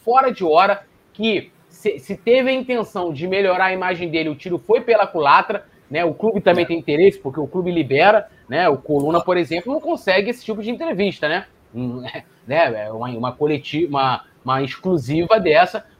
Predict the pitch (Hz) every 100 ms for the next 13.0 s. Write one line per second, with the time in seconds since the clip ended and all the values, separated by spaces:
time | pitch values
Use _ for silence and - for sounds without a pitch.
0 | - 196 208 165 196 240 285 247 185 -
1 | - _ 156 170 165 170 175 196 165 165
2 | 196 185 160 185 160 156 123 _ _ _
3 | _ _ _ - 165 165 156 156 160 135
4 | 147 143 143 147 131 120 123 131 131 180
5 | 185 170 277 294 339 339 _ - 170 285
6 | - _ _ - 311 - 294 - 240 269
7 | 262 277 269 277 277 285 240 240 254 254
8 | - 233 220 240 240 233 233 - 220 226
9 | 233 240 - _ _ _ _ - 269 269
10 | 254 226 220 220 240 254 269 - 254 269
11 | 302 - _ - 359 339 220 240 247 196
12 | 208 233 254 262 208 175 202 247 277